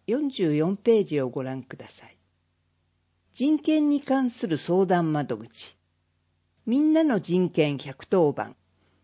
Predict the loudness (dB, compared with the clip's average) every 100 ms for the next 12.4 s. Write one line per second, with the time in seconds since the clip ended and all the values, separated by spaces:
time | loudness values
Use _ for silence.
0 | -10 -2 -2 -2 -6 -8 -10 _ -6 2
1 | 4 2 0 0 0 0 -2 -2 0 -2
2 | -4 -14 _ 2 4 4 2 0 0 -4
3 | -8 -8 -12 _ -14 -14 -4 -2 -2 -2
4 | -6 -2 -2 -2 -8 _ _ _ _ _
5 | _ _ 6 6 4 -6 -6 -6 -8 _
6 | -2 0 0 0 -4 -6 -6 -4 -2 -2
7 | 0 -4 -4 -8 -8 -8 -10 -10 -14 _
8 | -10 -4 -2 0 0 -2 -6 -2 0 0
9 | -6 -14 -20 _ _ _ _ _ _ _
10 | _ _ _ _ -4 -2 0 0 2 0
11 | -2 -2 -4 -2 -4 -2 -2 -2 -2 0
12 | 0 -2 -10